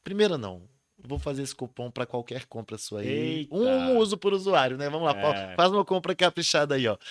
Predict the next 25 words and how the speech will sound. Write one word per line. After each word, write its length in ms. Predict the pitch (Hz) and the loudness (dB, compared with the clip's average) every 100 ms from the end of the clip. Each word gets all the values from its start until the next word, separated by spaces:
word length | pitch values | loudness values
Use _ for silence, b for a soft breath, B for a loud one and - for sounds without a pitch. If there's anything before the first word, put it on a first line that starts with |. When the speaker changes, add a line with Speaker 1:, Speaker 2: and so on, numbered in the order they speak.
| B 110 | B -2
Speaker 1:
Dez 240 | 139 160 | 0 0
por 180 | - 147 | -4 -10
cento 280 | - 139 135 | -8 -8 -10
de 100 | 117 | -8
desconto, 580 | 120 - 120 123 - | -8 -8 -8 -10 -6
Antiescola 800 | 123 135 - - - 117 117 127 - - | -8 -4 -6 -6 -4 -4 -2 -4 -6 -20
dez, 580 | 113 110 120 139 - - B B | -8 -2 -2 -2 -10 -14 B B
pra 120 | - 123 | -6 -4
você 280 | 135 135 | -4 -6
poder, 580 | 135 147 143 127 135 143 | -6 -8 -6 -4 -2 -4
se 140 | - 139 | -8 -6
não 100 | 131 | -6
conhece, 420 | 139 131 127 - | -6 -6 -6 -8
conhecer, 520 | - 143 147 - 143 | -8 -8 -6 -6 -8
se 120 | - | -6
já 140 | 139 139 | -6 -6
conhece, 400 | 156 139 123 131 | -6 -8 -8 -8
descobrir 420 | 123 - 131 127 | -10 -8 -8 -8
o 20 | |
que 100 | 127 | -10
que 100 | 131 | -14
é 20 | 127 | -10
qualidade 560 | - 131 131 113 113 | -8 -8 -4 -4 -4
de 120 | 110 | -8
verdade 680 | 117 143 147 113 110 107 113 | -6 -8 -6 -6 -4 -6 -10